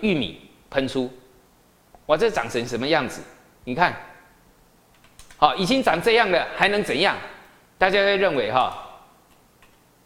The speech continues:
这个是一波一波的来了哈。然后呢，大豆喷出，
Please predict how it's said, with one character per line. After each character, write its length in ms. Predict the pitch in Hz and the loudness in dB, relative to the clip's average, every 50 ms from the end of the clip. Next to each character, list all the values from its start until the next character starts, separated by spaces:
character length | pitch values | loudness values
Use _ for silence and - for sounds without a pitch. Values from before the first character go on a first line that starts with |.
| _ _ _ _ _ _ _ _ _ _ _ _ _ _ _ - | _ _ _ _ _ _ _ _ _ _ _ _ _ _ _ -4
这 80 | - | 0
个 120 | 196 190 175 | 0 2 2
是 100 | 175 208 | 0 0
一 140 | - 202 190 | 0 -2 -2
波 280 | - - 180 175 185 | 0 0 0 2 2
一 80 | 180 175 | 2 0
波 220 | 170 - 165 165 | 0 0 0 2
的 100 | 147 131 | 2 0
来 200 | 107 90 80 82 | 0 -2 -2 -4
了 120 | 87 82 - - | -4 -6 -4 0
哈。 260 | 113 117 107 90 - - - - - - - - _ _ _ _ _ _ _ | 0 0 0 0 -4 -8 -18 -20 -20 -20 -20 -20 _ _ _ _ _ _ _
然 180 | - 135 147 180 | 2 2 4 4
后 160 | 214 226 180 | 4 2 2
呢， 180 | 170 170 160 - - | 0 0 -2 0 0
大 140 | 226 190 180 | 2 2 4
豆 200 | 170 202 160 131 | 4 2 2 2
喷 220 | 147 151 139 135 | 0 -2 -2 -2
出， 260 | 131 - 143 127 131 | -2 -2 -4 -4 -4